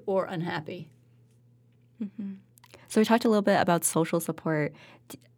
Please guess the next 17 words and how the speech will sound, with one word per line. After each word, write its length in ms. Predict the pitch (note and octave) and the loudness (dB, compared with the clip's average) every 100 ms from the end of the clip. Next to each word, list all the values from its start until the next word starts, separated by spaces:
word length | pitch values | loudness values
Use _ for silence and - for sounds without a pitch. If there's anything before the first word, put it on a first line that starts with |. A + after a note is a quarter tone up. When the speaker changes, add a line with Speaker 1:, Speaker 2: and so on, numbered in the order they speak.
| _ - | _ -10
Speaker 2:
has 320 | F#3 - F3 F3 | 0 4 6 6
Yale 160 | E3 | 4
specifically 760 | F3 - - D#3 D#3 D#3 F3+ F3 | 4 -4 -6 -4 -6 -2 0 0
given 300 | D#3+ D#3 D#3+ | 0 0 0
you 80 | D3+ | 0
any 220 | D3+ D3 | -2 -4
support 420 | D3+ D3 D3 C#3+ | -6 -4 -4 -2
in 160 | D3+ D3+ | -2 -4
terms 320 | - D3 C#3+ | -4 -4 -2
of 340 | C#3+ F#3 - - | -6 -6 -14 -10
the 80 | - - | -8 -8
academic 420 | - D#3 D3 - | -8 -6 -6 -6
institution 760 | D#3 - - E3+ - A3 B3 B3+ | -6 -8 -6 -4 0 2 0 -2
that 140 | - F#3+ | -6 -6
you've 160 | A3 | -6
received? 400 | A3 - A3+ - - _ - | -8 -6 -6 -8 -20 _ -4
Speaker 1:
Absolutely. 840 | F4+ - G#3 F#3 A#3+ C#4+ F3 D#3 | -4 0 0 4 2 2 -4 -4